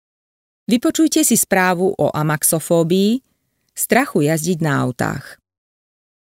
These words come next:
Na základe vypočutého doplňte chýbajúce slová v úlohách štrnásť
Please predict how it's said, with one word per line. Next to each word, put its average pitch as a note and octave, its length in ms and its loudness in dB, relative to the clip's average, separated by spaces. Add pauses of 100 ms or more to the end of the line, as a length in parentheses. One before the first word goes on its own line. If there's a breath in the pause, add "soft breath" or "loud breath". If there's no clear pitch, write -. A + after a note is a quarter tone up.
(160)
Na A3+ 160 6
základe B3+ 400 0
vypočutého F#3+ 720 -2
doplňte A3+ 480 2
chýbajúce E3+ 640 0
slová D#3 400 0
v - 160 -10
úlohách C3+ 560 -2
štrnásť D3+ 720 -2